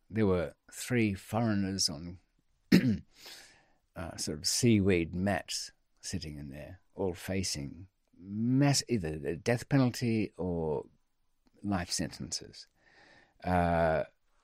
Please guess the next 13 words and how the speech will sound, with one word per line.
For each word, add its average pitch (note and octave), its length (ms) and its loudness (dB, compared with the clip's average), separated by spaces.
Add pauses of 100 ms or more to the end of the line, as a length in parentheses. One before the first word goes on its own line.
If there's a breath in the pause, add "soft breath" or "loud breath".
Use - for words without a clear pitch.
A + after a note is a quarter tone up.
(280)
a - 60 0
Swiss - 380 4
guy G2+ 320 0
I G2 120 2
met G2+ 240 0
in G2 140 0
there G2 180 2
tried G2+ 300 -4
to - 60 -14
commit F2+ 300 -6
suicide G#2+ 920 0 (220)
with, F2+ 460 -2 (100)
um, D#2 440 -4